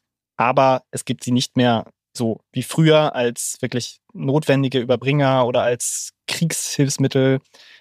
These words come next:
Das wurde einfach von der modernen Telekommunikation abgelöst. Aber es gibt auch noch so Wettbewerbe, ne? Distanzflüge, wo die dann geprüft werden, weil eine Taube, so funktioniert das, die wird quasi aus ihrem Heimatschlag mitgenommen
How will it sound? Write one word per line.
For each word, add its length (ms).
Das 420
wurde 240
einfach 200
von 120
der 80
modernen 320
Telekommunikation 720
abgelöst. 580
Aber 420
es 120
gibt 240
auch 140
noch 100
so 240
Wettbewerbe, 640
ne? 220
Distanzflüge, 880
wo 80
die 100
dann 380
geprüft 480
werden, 380
weil 380
eine 240
Taube, 500
so 160
funktioniert 500
das, 280
die 160
wird 280
quasi 280
aus 200
ihrem 220
Heimatschlag 560
mitgenommen 640